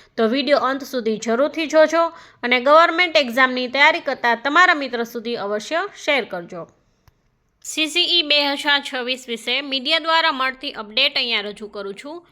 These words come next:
યુવરાજસિંહ જાડેજા દ્વારા એવું ટ્વીટ કરીને કહેવામાં આવ્યું છે કે સી સી ઈ પ્રિલિમ પરીક્ષા કુલ એકસો પચાસ ગુણની હશે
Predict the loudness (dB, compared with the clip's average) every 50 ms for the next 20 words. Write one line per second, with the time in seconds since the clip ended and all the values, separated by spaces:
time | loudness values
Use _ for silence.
0 | _ _ _ _ _ -10 -8 -4 0 2 2 2 2 2 0 -2 -2 0 0 0
1 | 2 2 0 -2 -2 -4 -4 -4 -2 -2 -2 0 2 0 -2 -2 -4 -6 -6 -8
2 | -12 -10 -8 -8 -8 -8 -6 -6 -2 -2 0 0 0 -2 -2 -2 -6 -6 -4 -4
3 | -4 -2 -2 -2 -2 -2 -4 -8 -8 -6 -6 -6 -6 -4 -4 -4 -4 -4 -6 -10
4 | -12 -10 -6 -6 -6 -6 -6 -6 -4 -2 -2 -2 -2 -2 -2 -2 0 0 -2 -6
5 | -4 -2 -2 -2 -2 -4 -4 0 2 2 2 2 0 -4 -6 -2 -2 -2 -2 -2
6 | -8 -8 -8 -8 -8 -2 0 0 0 0 -4 -10 -6 -6 -4 -4 -4 -6 -6 -8
7 | -10 -4 -2 -2 -2 -2 -6